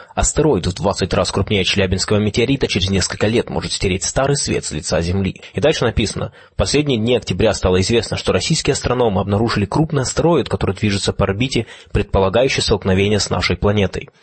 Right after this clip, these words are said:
Причём мощность взрыва в случае столкновения с Землёй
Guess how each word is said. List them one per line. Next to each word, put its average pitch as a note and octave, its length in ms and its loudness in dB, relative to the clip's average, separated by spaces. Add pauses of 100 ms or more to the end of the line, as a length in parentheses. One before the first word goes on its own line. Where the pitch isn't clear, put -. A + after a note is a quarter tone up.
(240)
Причём A2 640 0
мощность A2 480 2
взрыва G2+ 300 2
в - 40 -2
случае - 300 -2
столкновения G2 560 0
с F2+ 60 0
Землёй B2+ 400 2